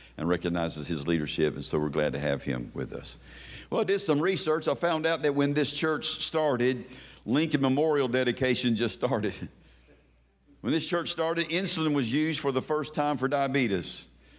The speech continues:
The first Reader's Digest was published. The first aircraft carrier was commissioned, and gas was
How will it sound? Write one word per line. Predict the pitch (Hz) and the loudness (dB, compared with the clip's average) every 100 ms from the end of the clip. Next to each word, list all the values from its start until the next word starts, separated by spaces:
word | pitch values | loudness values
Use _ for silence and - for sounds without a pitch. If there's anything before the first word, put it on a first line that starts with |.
| - - _ - - | -20 -20 _ -20 -2
The | 110 | 0
first | 185 196 - | 2 -2 0
Reader's | 175 202 190 | 0 2 0
Digest | 170 214 185 127 135 113 - | 0 -2 -2 0 2 0 0
was | 113 | -2
published. | - 120 90 85 - - - - _ - - - - - | 2 0 2 -2 -4 -12 -16 -20 _ -20 -20 -20 -20 -4
The | 113 | -2
first | 175 180 175 | 0 -2 -2
aircraft | 175 196 - 143 131 110 | 0 0 0 0 0 0
carrier | - 139 127 120 | 0 2 4 4
was | 120 107 | 2 2
commissioned, | 117 117 - - 131 156 - - - - | 2 2 2 0 0 -2 -10 -20 -20 -8
and | 113 117 | -2 0
gas | 110 156 190 185 | 2 0 0 -2
was | 143 139 131 117 - | 0 2 2 0 -6